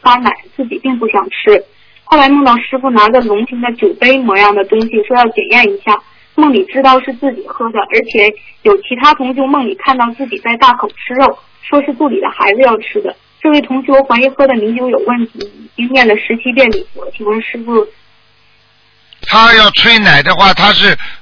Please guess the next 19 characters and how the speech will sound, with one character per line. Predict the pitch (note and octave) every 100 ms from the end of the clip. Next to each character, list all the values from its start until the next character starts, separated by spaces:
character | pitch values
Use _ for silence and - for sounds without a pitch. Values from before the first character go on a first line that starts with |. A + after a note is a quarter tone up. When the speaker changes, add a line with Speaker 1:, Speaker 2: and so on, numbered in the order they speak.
| -
Speaker 2:
喝， | - A3 A3
吃 | - A3+
的 | G#3+
什 | E3+ E3+
么 | G3+
东 | G#3+ G#3
西 | E3+
啊？ | C3 G2 - - - - _ _
Speaker 1:
米 | B3 C#4
酒。 | C#4 G3 - - _ _ _ _ _ _ _
Speaker 2:
米 | C#3+ D#3+ A#3 C4
酒 | F3 D#3 A2
啊？ | A2+ D3+ E3 B2+ - _ _ _ _
Speaker 1:
他 | E4
已 | E4+
经 | C#4 C#4
许 |
愿 | - B3+
吃 | B3+